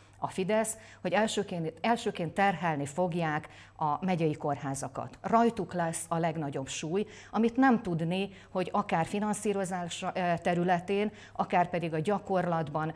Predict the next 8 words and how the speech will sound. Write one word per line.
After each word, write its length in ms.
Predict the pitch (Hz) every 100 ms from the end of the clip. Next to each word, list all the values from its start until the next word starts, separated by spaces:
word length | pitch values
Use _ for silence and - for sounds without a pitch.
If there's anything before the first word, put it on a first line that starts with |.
| -
mennyire 300 | 196 185 165
fogják 480 | 143 165 151 151 156
ezt 220 | 151 151
bírni. 400 | 160 147 135 123 - - -
A 60 | -
második 520 | 196 226 247 220 226
nagy 240 | 196 190 -
terület 500 | 185 190 202 214